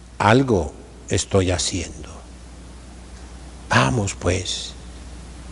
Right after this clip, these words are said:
no nos avergoncemos de Cristo, para que el día de nuestra muerte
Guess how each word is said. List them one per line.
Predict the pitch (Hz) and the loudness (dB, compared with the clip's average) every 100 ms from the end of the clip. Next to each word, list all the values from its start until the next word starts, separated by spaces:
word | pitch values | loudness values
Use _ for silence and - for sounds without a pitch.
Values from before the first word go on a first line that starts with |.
| - | 2
no | 123 139 170 | 10 12 12
nos | 170 165 160 | 12 10 10
avergoncemos | 151 143 131 139 131 175 170 156 123 | 10 10 10 10 10 10 12 10 10
de | 139 - | 6 8
Cristo, | 180 240 233 - 220 208 190 - - - - - - - - - | 10 10 8 4 2 2 -2 -12 -14 -16 -16 -18 -18 -18 -6 6
para | 120 120 | 8 8
que | - | 8
el | 120 | 8
día | 113 143 131 | 10 10 10
de | 131 | 8
nuestra | 123 - 117 | 6 6 4
muerte | 120 156 170 - 180 175 | 8 8 6 4 4 4